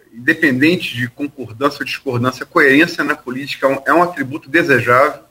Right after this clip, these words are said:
Isso ninguém pode dizer que você não tem, né? Coerência, ter cara. Meu pai dizia, tem que ter cara.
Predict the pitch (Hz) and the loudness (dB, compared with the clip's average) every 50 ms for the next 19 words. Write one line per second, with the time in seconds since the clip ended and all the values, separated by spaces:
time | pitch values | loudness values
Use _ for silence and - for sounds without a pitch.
0 | _ _ _ - 147 139 - 165 143 131 143 175 175 175 165 160 156 - 135 127 | _ _ _ -16 -14 -10 -8 -6 -4 0 0 0 2 2 2 0 0 -2 -6 -8
1 | 147 147 - 139 135 - 147 143 135 123 120 - 120 127 135 151 - _ _ _ | -8 -8 -8 -14 -12 -10 -8 -8 -8 -8 -4 0 0 0 0 -2 -8 _ _ _
2 | _ _ _ _ _ _ _ _ _ _ _ _ _ _ _ _ _ _ _ - | _ _ _ _ _ _ _ _ _ _ _ _ _ _ _ _ _ _ _ -4
3 | 120 135 143 160 156 - _ _ _ _ _ - 147 151 143 135 143 143 131 123 | 0 2 2 0 0 -4 _ _ _ _ _ 0 2 4 4 6 4 2 2 0
4 | - - - 98 - - - 127 - - - 156 147 135 123 107 101 95 - _ | -4 -12 -18 -20 -14 -8 -8 -8 -4 0 2 4 4 4 4 2 0 -4 -8 _
5 | _ _ _ _ _ _ _ _ 127 139 - - 165 165 160 156 143 123 120 139 | _ _ _ _ _ _ _ _ -16 -6 0 0 0 0 0 -4 -10 -8 -8 -6
6 | 135 127 113 104 95 _ _ _ _ _ _ _ _ _ - - 143 - - - | -6 -6 -6 -8 -10 _ _ _ _ _ _ _ _ _ -20 -20 -16 -8 -8 -8
7 | - - - 156 131 117 110 - - - | -6 -2 2 2 4 4 2 0 -4 -12